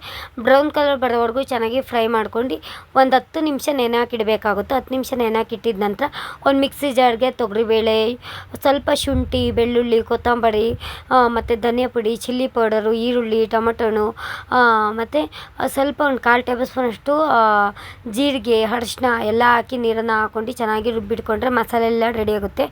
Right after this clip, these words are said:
ಫ್ರೈ ಮಾಡೋದಕ್ಕೆ, ಆ, ಒನ್ ಟೇಬಲ್ ಸ್ಪೂನ್ ಅಷ್ಟು ಆಯಿಲ್, ಸಾಸಿವೆ, ಜೀರಿಗೆ, ಕರಿಬೇವು, ಸಾಸಿವೆ, ಜೀರಿಗೆ, ಕರಿಬೇವು ಎಲ್ಲ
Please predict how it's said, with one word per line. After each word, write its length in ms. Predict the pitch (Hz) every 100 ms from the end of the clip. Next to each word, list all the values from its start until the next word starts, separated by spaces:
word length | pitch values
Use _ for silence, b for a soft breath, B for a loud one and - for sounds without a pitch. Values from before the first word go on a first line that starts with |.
| B B B B -
ಫ್ರೈ 180 | 302 311
ಮಾಡೋದಕ್ಕೆ, 580 | 302 277 220 233 - 302
ಆ, 320 | 262 233 220
ಒನ್ 200 | 220 233
ಟೇಬಲ್ 240 | 233 240
ಸ್ಪೂನ್ 200 | - 247
ಅಷ್ಟು 200 | 233 247
ಆಯಿಲ್, 360 | 226 220 226 240
ಸಾಸಿವೆ, 420 | 247 226 220 240
ಜೀರಿಗೆ, 340 | 208 220 220
ಕರಿಬೇವು, 580 | 233 226 196 214 220 294 - B B B - -
ಸಾಸಿವೆ, 680 | 247 254 - 294 311 311 B B _ 233
ಜೀರಿಗೆ, 420 | 202 277 233 269
ಕರಿಬೇವು 440 | 269 233 214 226 254
ಎಲ್ಲ 260 | 269 381